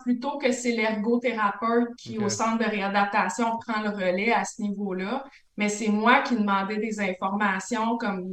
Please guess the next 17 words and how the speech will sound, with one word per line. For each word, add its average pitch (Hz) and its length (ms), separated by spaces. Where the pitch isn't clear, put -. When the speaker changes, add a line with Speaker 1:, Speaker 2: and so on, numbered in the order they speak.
Speaker 1:
Oui, 262 160
mais 214 140
est-ce 175 120
que 208 100
je - 140
peux 247 100
avoir 214 300
droit 208 300
de 220 120
me 202 100
rendre 220 220
une 202 80
fois 233 200
par 208 200
semaine 214 380
à 208 80
l'épicerie ? » 233 760